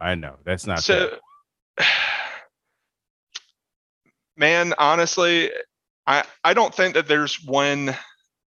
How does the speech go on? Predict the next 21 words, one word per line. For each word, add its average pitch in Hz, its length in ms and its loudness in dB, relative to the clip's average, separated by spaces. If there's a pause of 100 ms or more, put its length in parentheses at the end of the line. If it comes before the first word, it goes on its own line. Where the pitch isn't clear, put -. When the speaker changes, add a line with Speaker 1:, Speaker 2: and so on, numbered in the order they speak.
(380)
Speaker 2:
individual 143 600 2
thing 127 540 0
that, 113 360 0 (120)
that 123 300 -2
I 123 140 2
could 117 420 -2
identify 117 680 0
that, 110 280 -2 (400)
you - 80 -4
know, 113 300 0 (520)
subtracting 120 760 0
would 113 100 -2
help 110 260 -4
them 110 280 -4
or, 110 320 -4
or 113 200 0
adding 110 300 -2
this 107 220 -4
would 107 100 -8
help 107 300 -4
them. 110 280 -6